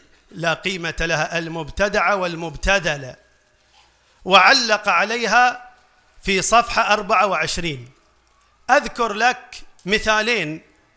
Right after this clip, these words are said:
من ما ذكره هذا الكاتب.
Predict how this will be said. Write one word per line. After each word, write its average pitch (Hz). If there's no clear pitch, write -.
من 202
ما 175
ذكره 185
هذا 170
الكاتب. 156